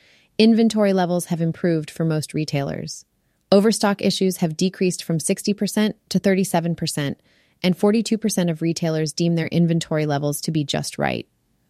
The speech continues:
Looking ahead to twenty twenty-four, the major challenges identified by survey respondents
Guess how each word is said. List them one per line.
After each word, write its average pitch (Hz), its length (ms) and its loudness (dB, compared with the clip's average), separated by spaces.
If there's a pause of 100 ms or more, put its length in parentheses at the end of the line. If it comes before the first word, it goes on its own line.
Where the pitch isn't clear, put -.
Looking 208 320 4
ahead 185 280 4
to 190 80 2
twenty 170 300 0
twenty-four, 156 680 -2 (320)
the 175 100 4
major 190 320 4
challenges 170 600 0
identified 160 520 0
by 151 120 -2
survey 165 420 0
respondents 156 800 -4